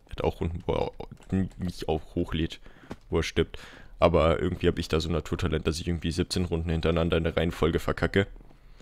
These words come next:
Äh, ich lade das, wie-, ich nehm das, die Folge Ender Games auf, alleine in der Früh, weil noch keiner da ist,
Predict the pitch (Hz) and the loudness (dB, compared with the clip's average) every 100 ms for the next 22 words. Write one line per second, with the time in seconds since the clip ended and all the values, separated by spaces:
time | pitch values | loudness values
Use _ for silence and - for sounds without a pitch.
0 | - - - 95 95 95 - 110 - 135 | -12 -4 4 8 8 8 8 4 4 0
1 | 64 - 117 135 139 123 110 107 107 110 | -2 0 2 2 2 0 -2 6 6 6
2 | - 117 120 117 120 143 - 92 107 143 | 6 6 6 6 6 6 6 6 8 6
3 | 151 117 107 139 147 - 82 80 85 85 | 2 -2 0 0 -2 -2 -2 0 0 6
4 | 104 - | 6 6